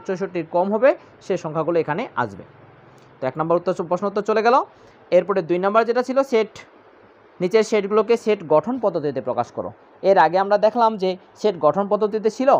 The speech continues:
সেগুলোকে তালিকা পদ্ধতিতে প্রকাশ করতে বলা হয়েছে। এখন আমরা দেখব যে তালিকা পদ্ধতিতে দেওয়া আছে, এগুলাকে আমাদের সেট গঠন পদ্ধতিতে প্রকাশ করতে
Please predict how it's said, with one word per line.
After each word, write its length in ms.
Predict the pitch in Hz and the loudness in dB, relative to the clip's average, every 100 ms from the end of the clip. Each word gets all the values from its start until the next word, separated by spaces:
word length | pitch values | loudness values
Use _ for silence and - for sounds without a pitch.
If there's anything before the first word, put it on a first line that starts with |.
| 113 | 0
সেগুলোকে 400 | - 196 190 190 | -6 -2 -2 0
তালিকা 320 | 180 156 180 202 | 0 0 0 -2
পদ্ধতিতে 440 | 214 214 226 226 | -2 -4 -4 -2
প্রকাশ 240 | 226 220 - | -2 -2 -2
করতে 200 | 233 240 | 0 4
বলা 180 | 233 | 4
হয়েছে। 320 | 240 240 285 370 _ _ _ | 4 2 0 -4 _ _ _
এখন 280 | 165 240 277 | -4 0 -2
আমরা 180 | 254 240 | 0 -2
দেখব 280 | 190 170 220 294 - - - | -4 0 2 2 -2 -20 -14
যে 100 | 160 | -6
তালিকা 380 | - 151 220 285 | -2 -2 0 0
পদ্ধতিতে 500 | 269 247 233 202 170 | 0 -4 -8 -8 -2
দেওয়া 260 | 139 139 | 2 4
আছে, 280 | 151 220 285 - _ - | 2 2 -2 -4 _ -8
এগুলাকে 360 | 175 185 180 | -2 -2 0
আমাদের 340 | 170 175 180 311 | -2 -2 -2 -4
সেট 240 | - 180 131 | -6 -8 -2
গঠন 300 | 135 160 240 | -4 -2 -6
পদ্ধতিতে 460 | 202 170 170 170 240 | -4 -6 -6 -8 -8
প্রকাশ 300 | 226 151 143 | -8 -6 -6
করতে 320 | - 143 196 | -6 -4 -2